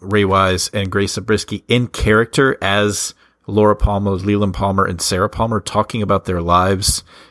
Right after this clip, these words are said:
in two thousand fourteen, even though two of their characters would be dead. It's really bizarre. But this reminded me of, they hit, they talked to Sarah Palmer, and it's just, it's really disturbing to see her kind of enter into this character. And she talks about living alone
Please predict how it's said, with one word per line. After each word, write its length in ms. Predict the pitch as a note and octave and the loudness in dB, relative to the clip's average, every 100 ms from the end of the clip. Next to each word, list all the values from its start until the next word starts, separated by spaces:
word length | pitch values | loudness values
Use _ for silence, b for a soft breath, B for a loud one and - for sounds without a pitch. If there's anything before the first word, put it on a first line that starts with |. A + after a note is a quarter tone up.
| B _ | B _
in 140 | G#2+ | -2
two 160 | F#2 G#2+ | 0 0
thousand 340 | G2 F#2+ G2 F#2 | 2 2 0 -2
fourteen, 520 | G#2+ - G#2+ A2+ A2+ | -2 0 0 0 2
even 220 | A2 G#2 | 0 2
though 240 | G2 F2+ - _ | 2 2 -2 _
two 220 | - A#2 G#2+ | 0 2 2
of 120 | F#2 | 2
their 120 | F#2 | -2
characters 480 | - G2+ - G#2 - | 0 0 0 -4 -2
would 120 | F#2+ | -2
be 100 | F#2 | -2
dead. 380 | F#2+ G2 A#2+ - | 0 0 0 -2
It's 220 | G#2+ - | -6 -6
really 280 | A#2+ A#2 G#2+ | -4 0 0
bizarre. 640 | G#2 F#2+ G2+ G2 F2+ E2+ - B B B _ | 0 0 4 4 4 2 -2 B B B _
But 300 | A#2 - - | 0 0 0
this 180 | E3 - | 2 2
reminded 340 | A#2+ B2+ C3 | 2 2 2
me 100 | A2 | 2
of, 140 | F#2+ - _ | 0 -2 _
they 120 | A2+ | 0
hit, 180 | - - | 0 0
they 100 | G#2+ | -2
talked 300 | - A2+ - | 0 -2 -2
to 80 | G#2+ | -2
Sarah 280 | - G#2+ G#2+ | 2 2 2
Palmer, 380 | F#2 F2 E2 - | 0 -2 -4 -6
and 80 | F2+ | -8
it's 160 | E2+ - | -8 -6
just, 180 | - - _ b b b _ | -8 -10 _ b b b _
it's 160 | - - | -10 -8
really 360 | G2+ A2+ G#2+ G2+ | 0 2 4 4
disturbing 600 | G2 - G2+ F#2 E2 - | 2 2 0 0 -4 -6
to 160 | - | -6
see 180 | - G2+ | -4 -2
her 160 | E2+ - | -2 -4
kind 160 | F#2 | -6
of 100 | F#2 | -4
enter 200 | G2+ F#2+ F#2 | -2 0 -2
into 220 | E2+ F2+ | -4 -6
this 160 | F2 | -6
character. 480 | - G2 F#2+ - F2 | -6 -4 -4 -4 -4
And 240 | E2 D#2+ - B B B | -4 -8 -14 B B B
she 200 | - A2 | -6 0
talks 300 | A2 G2+ - | 2 0 0
about 220 | G#2 F#2+ | -2 2
living 300 | G#2 G2+ F#2+ | 2 2 0
alone 580 | F#2 F#2 F#2 F#2 F#2 | 2 4 4 4 2